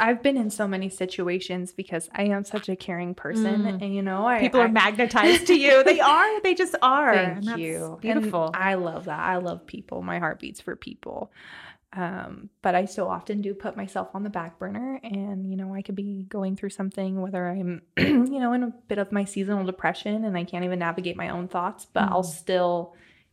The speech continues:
Speaker 1: hear another person. And that's not fair to that person. That's not
Speaker 2: Mm.
Speaker 1: fair to my friend who needs to be heard when I'm so distracted with my own shit going on
Speaker 2: Mm-hmm.
Speaker 1: that I can't even,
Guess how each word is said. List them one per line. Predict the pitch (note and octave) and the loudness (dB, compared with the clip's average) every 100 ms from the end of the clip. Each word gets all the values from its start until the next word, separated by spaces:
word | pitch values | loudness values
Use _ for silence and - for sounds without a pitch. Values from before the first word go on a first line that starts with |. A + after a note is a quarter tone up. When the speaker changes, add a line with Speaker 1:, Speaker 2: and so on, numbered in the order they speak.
| _ | _
Speaker 1:
hear | _ - G3 E3+ E3+ E3+ G#3 - | _ -6 0 2 2 0 -4 -6
another | A3 C4+ C#4 | -2 0 -2
person. | - - - - - _ - _ - | -4 -12 -12 -16 -16 _ -20 _ -6
And | A3 G#3+ G#3 G3+ F#3 - | 0 2 2 0 -4 0
that's | A#3+ B3+ C4+ | 0 0 0
not | B3+ - | -2 0
fair | - F#3+ | -2 0
to | F#3 F#3 | -2 -4
that | E3+ D#3 - | 0 0 0
person. | - F#3+ F3+ - - | -2 -2 0 -6 -2
That's | F3+ F#3 | -2 0
not | A#3+ G#3+ | 0 0
Speaker 2:
Mm. | F3 | 2
Speaker 1:
fair | G#3 G3+ | 2 2
to | G#3+ | -2
my | F#3+ F#3 | 0 0
friend | A3 - F#3+ F3 F3 - | 0 0 0 0 -2 -4
who | |
needs | F#3+ G3 G3 | -2 -2 -2
to | - | -8
be | A3 A#3 | -6 -6
heard | A3 F#3 F3 F3 | -2 0 0 -2
when | F3 | -4
I'm | E3 G3 | -6 -6
so | - G#3+ | -4 -4
distracted | G#3 - G#3 G3 G#3+ G3 | -4 -4 -2 -2 -2 -2
with | F#3+ | -4
my | G3 G3 | -2 -2
own | A#3+ C4+ | 0 -2
shit | - - D#3+ | -6 -4 -4
going | - D#3 D#3+ | -2 -4 -4
on | D#3 D3+ D#3+ F3 | -2 -2 -2 -4
Speaker 2:
Mm-hmm. | E3+ F3+ F3+ F3 | -6 -10 -10 -2
Speaker 1:
that | G#3 | 2
I | G#3 | 2
can't | G#3+ - G#3+ | 2 -4 -2
even, | G#3 F#3+ F#3+ F3+ F3+ | -2 -2 -2 -2 -4